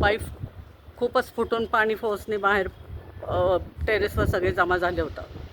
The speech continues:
त्यानंतर मी लगेचच प्लंबरला बोलावले आणि या पाईपची दुरुस्ती करून घेतली.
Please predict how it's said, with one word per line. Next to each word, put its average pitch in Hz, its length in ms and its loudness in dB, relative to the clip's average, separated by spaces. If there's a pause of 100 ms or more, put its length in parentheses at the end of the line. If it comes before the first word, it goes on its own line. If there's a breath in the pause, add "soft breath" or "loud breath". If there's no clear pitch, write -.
(420)
त्यानंतर 226 340 2
मी 240 180 -2
लगेचच 240 400 2
प्लंबरला 233 560 2
बोलावले 214 540 2 (1300)
आणि 220 180 2
या 226 80 2
पाईपची 226 380 2
दुरुस्ती 220 420 0
करून 208 320 4
घेतली. 196 380 2